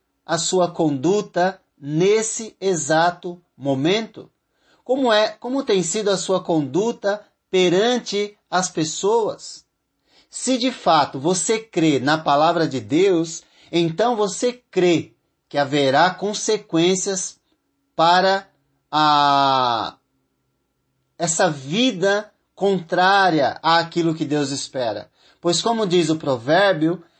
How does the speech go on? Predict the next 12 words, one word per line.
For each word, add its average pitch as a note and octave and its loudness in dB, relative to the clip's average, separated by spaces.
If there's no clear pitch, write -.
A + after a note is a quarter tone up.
a D#3 0
testemunha G3 0
falsa D#3+ 0
não E3+ 2
ficará F3 0
sem F3 -6
castigo. F#3+ -4
E F3+ 2
aquele A3+ 2
que A3+ -6
deseja C#3+ 2
mentiras F#3+ -2